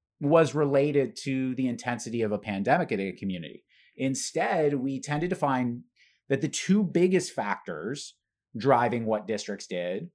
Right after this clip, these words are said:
was district size. So very large districts, and unfortunately the districts where most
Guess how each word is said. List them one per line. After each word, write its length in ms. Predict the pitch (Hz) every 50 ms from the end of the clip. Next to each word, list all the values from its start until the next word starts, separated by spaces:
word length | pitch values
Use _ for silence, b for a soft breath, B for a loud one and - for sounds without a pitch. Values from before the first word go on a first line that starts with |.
| _ _ _ _ b b b b b b
was 340 | 117 120 131 127 127 123 107
district 400 | 92 135 131 - - - - -
size. 760 | - - - - 92 82 80 73 85 123 196 208 - - - _ _ _
So 280 | - - - 139 123 117
very 260 | 107 135 135 160 165
large 440 | 151 147 139 123 127 131 123 120 -
districts, 500 | - 123 117 - - 156 175 180 - -
and 100 | 120 110
unfortunately 800 | 110 104 101 - - 123 143 165 - - 147 127 117 113 113 113
the 100 | 98 104
districts 460 | 92 120 117 - - 120 104 - -
where 160 | - 110 101
most 760 | 95 98 101 101 98 104 110 135 165 156 - - - - -